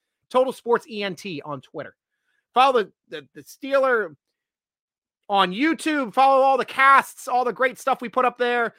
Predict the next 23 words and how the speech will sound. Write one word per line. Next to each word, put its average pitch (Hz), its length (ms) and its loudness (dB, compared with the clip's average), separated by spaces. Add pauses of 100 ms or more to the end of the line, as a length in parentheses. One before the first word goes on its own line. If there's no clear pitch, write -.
(220)
YouTube 254 400 -6
slash 214 380 0
Steeler 185 280 -8
Nation. 226 600 0 (280)
That's 208 220 4
how 240 100 2
you're 196 140 -2
the 170 60 -6
first - 280 -4
to 214 40 -10
know, 220 200 0
and 190 100 -6
you - 80 -10
can 196 100 -12
even 185 180 -6
watch 196 260 0
me 208 80 -10
start 190 280 -6
to 160 260 -10
do 180 80 -8
the 151 100 -8
live 202 380 2 (100)
uploads 185 760 -4